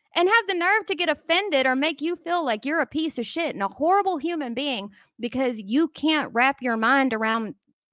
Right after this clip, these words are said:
someone not identifying with the gender. Like, I totally get trans. I totally get, you know, sexuality, gay, stuff like that. I don't understand not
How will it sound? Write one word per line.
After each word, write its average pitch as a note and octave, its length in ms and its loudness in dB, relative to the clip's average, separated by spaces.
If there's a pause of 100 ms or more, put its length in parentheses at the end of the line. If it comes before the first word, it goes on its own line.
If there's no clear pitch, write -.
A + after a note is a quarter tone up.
(100)
someone C#4 500 2
not A#3+ 300 2
identifying G#3+ 800 -2
with G3 140 -8
the G3 100 -10
gender. A3+ 400 -4
Like, G3+ 180 -6
I A#3 120 0
totally D4+ 440 -4
get C#4 240 -2
trans. A3+ 400 -4
I D#3+ 60 -8
totally A#3+ 380 -6
get, A3+ 320 -6 (360)
you A3+ 80 -6
know, A3 140 -4
sexuality, A3 840 -2
gay, G#3 240 -4
stuff G3+ 300 -8
like G3 160 -12
that. A3+ 180 -2 (320)
I G#4+ 240 10
don't F#4 160 6
understand A3+ 720 2
not G#3 400 2